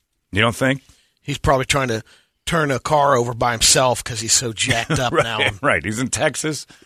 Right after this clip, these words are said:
Speaker 1: flipping cars for Kansas.
Speaker 2: Eating about a, two pounds of supplements a
Speaker 1: Yeah,
Speaker 2: day.
Speaker 1: I don't know. Is, uh, is it worth celebrating other people's kids winning something that much?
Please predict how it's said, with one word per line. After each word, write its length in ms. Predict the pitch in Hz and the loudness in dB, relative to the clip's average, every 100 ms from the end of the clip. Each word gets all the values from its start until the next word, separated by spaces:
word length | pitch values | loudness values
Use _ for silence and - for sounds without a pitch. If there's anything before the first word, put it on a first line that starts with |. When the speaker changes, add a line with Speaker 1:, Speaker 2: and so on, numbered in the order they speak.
| _ | _
Speaker 1:
flipping 320 | - 170 147 | 0 2 2
cars 300 | 127 123 117 - | 4 4 4 2
for 120 | 107 | -2
Kansas. 440 | 110 92 82 76 | 0 -2 -4 -6
Speaker 2:
Eating 200 | 160 156 143 | -6 -4 0
about 240 | 147 135 | 2 0
a, 100 | 120 - | -4 -10
two 160 | - 160 | -8 -2
pounds 340 | 160 143 123 | 0 0 2
of 40 | 120 | 2
supplements 600 | 165 135 135 139 127 131 | 4 2 0 -4 -2 0
a 40 | |
Speaker 1:
Yeah, 60 | 113 | 2
Speaker 2:
day. 300 | 117 120 123 | 2 2 -2
Speaker 1:
I 160 | 131 131 | -2 -2
don't 120 | 110 | -4
know. 220 | 92 82 _ | -6 -10 _
Is, 280 | 101 95 - | -6 -2 0
uh, 260 | 104 95 80 _ _ _ _ _ _ _ _ _ _ _ _ _ 107 | 2 2 0 _ _ _ _ _ _ _ _ _ _ _ _ _ -6
is 120 | 101 | -2
it 100 | 110 | 4
worth 160 | 123 | 4
celebrating 720 | - 127 117 107 113 110 110 - - _ | 4 2 2 4 2 2 -2 -6 -20 _
other 200 | 110 107 | 2 2
people's 320 | 104 113 104 - | 2 2 0 0
kids 320 | 113 104 92 | 0 0 0
winning 260 | 101 107 98 | -2 -2 -2
something 380 | 113 101 107 101 | -2 0 -2 -2
that 180 | 104 | -4
much? 320 | 104 101 - | -4 -6 -6